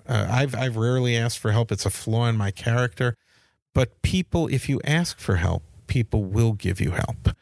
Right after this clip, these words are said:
Go, go find people of similar values. Go find people who are supportive. And then, frankly, today,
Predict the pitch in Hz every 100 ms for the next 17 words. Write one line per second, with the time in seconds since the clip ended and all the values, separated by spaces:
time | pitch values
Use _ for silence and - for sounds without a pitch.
0 | _ _ _ _ _ 113 104 135 151 -
1 | 120 131 135 - 131 127 117 - 131 123
2 | 113 104 92 - 104 101 98 95 104 117
3 | 120 120 - 117 - 110 104 104 123 117
4 | 113 110 - 117 110 104 - _ _ _
5 | _ 113 110 110 107 104 - - - -
6 | 113 120 143 - - _ _ _ _ _
7 | _ - 113 113 131 143 - - - -
8 | - - 120 131 123 110 104 - 110 101
9 | 113 127 139